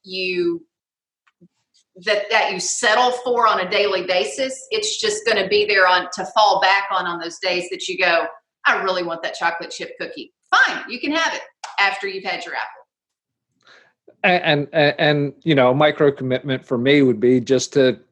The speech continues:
Speaker 2: make sure that the fruit bowl is always full, that there, you know, like you said, you know,
Speaker 1: Yes.
Speaker 2: that, that, that, that the water's on the desk is to make sure that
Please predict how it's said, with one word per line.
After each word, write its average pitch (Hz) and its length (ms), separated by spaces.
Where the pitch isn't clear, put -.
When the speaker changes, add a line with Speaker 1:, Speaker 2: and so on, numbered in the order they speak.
Speaker 2:
make 127 220
sure 147 220
that 135 160
the 120 80
fruit 175 260
bowl 131 460
is 156 280
always 143 360
full, 196 420
that 135 140
there, 139 160
you 143 180
know, 135 140
like 139 180
you 147 80
said, 165 240
you 254 60
know, 247 60
Speaker 1:
Yes. - 340
Speaker 2:
that, 147 220
that, 151 200
that, 143 320
that 143 220
the 139 80
water's 151 480
on 147 100
the 147 100
desk 143 400
is 143 360
to 165 100
make 156 240
sure 165 280
that 156 260